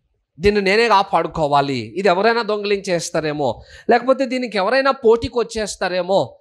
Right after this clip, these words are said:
లేదా నాకంటే మంచి పేరు ఎవరైనా తెచ్చేసుకుంటారేమో, నాకంటే గొప్పవారు అయిపోతారేమో, లేదా నాకంటే ముందు వెళ్ళిపోతారేమో, ఇలాంటి ఆలోచన సాతాను మెల్లమెల్లగా మన హృదయంలో పుట్టిస్తాడట. ఎప్పుడైతే ఆలోచనను మనము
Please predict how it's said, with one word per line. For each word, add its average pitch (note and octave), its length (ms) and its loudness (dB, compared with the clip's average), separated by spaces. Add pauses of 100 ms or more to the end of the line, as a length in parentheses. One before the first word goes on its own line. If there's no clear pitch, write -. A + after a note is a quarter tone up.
(200)
లేదా C4 180 2
నాకంటే C4+ 640 2
మంచి D4 340 -2
పేరు C#4+ 220 0
ఎవరైనా B3 300 -2
తెచ్చేసుకుంటారేమో, G3+ 1040 0
నాకంటే C#4+ 500 0
గొప్పవారు C#4+ 540 2
అయిపోతారేమో, A#3 580 -2
లేదా B3 200 -2
నాకంటే D4+ 540 2
ముందు D#4 260 -4
వెళ్ళిపోతారేమో, A#3+ 800 0 (220)
ఇలాంటి D#4 440 2 (140)
ఆలోచన B3 880 0 (340)
సాతాను G3+ 580 2
మెల్లమెల్లగా E3 760 -4
మన F3+ 180 -4
హృదయంలో C#3 500 -2
పుట్టిస్తాడట. G#2+ 960 -2 (1040)
ఎప్పుడైతే G3 380 0
ఆలోచనను G#3+ 560 0
మనము F#3+ 520 -2